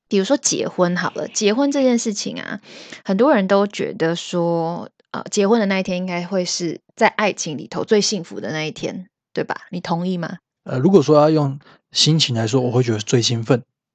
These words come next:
Speaker 1: 哦，最兴奋。
Speaker 2: 对。
Speaker 1: 好，那为什么会讲，讲到这个？是因为比如说，呃，有人觉得说，我人生的目标就是能够有一个好的婚姻，那我觉得结婚这一天，照理说应该是一个很有纪念、很快乐的一天。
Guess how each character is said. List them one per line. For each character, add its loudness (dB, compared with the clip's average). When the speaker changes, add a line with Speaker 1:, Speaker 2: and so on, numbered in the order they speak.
Speaker 1:
哦， -4
最 0
兴 -6
奋。 -8
Speaker 2:
对。 -6
Speaker 1:
好， -16
那 0
为 8
什 2
么 -8
会 0
讲， -8
讲 -10
到 -10
这 -4
个？ -2
是 -8
因 -6
为 -4
比 -8
如 -8
说， -6
呃， -6
有 -2
人 -4
觉 -4
得 -2
说， -6
我 0
人 0
生 0
的 0
目 -2
标 -4
就 -8
是 -10
能 -10
够 -2
有 -4
一 -6
个 -6
好 -8
的 -6
婚 -4
姻， -4
那 -4
我 -8
觉 -14
得 -6
结 0
婚 2
这 0
一 0
天， -6
照 0
理 -8
说 -4
应 -4
该 -8
是 -12
一 -14
个 -8
很 -10
有 -10
纪 -6
念、 -6
很 -8
快 -2
乐 -2
的 -10
一 -10
天。 -10